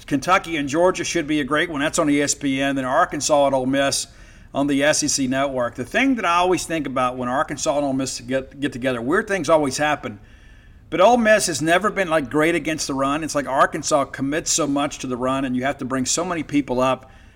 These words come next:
to defend them that it really opens up some things in the passing game. And so if K J can have a good day throwing the football,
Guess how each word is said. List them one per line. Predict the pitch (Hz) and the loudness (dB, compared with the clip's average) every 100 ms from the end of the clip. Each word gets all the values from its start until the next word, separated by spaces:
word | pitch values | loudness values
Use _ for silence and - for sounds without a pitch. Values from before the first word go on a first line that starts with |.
| - - - | -20 -20 -12
to | - | -8
defend | 135 - 165 208 196 | -6 -4 2 2 2
them | 127 - - - - - - - - - | -2 -6 -18 -20 -20 -20 -20 -20 -20 -8
that | 139 | -4
it | 147 | -2
really | 135 170 190 | 2 4 4
opens | 139 165 170 147 | 2 0 0 -2
up | 156 135 | -2 -2
some | 131 | -4
things | 139 147 127 | -2 0 0
in | 123 | -4
the | |
passing | 143 170 180 151 | -2 0 0 -4
game. | 127 127 | -2 -2
And | |
so | 127 143 | -2 -4
if | 131 | -4
K | 175 220 | -2 -2
J | 196 180 | 0 -2
can | 156 | 0
have | 165 151 | -2 -2
a | |
good | 139 143 | -4 -4
day | 147 | -4
throwing | 147 143 120 | -2 -2 -2
the | |
football, | - 202 160 117 131 143 | -4 -4 -2 -2 -2 -4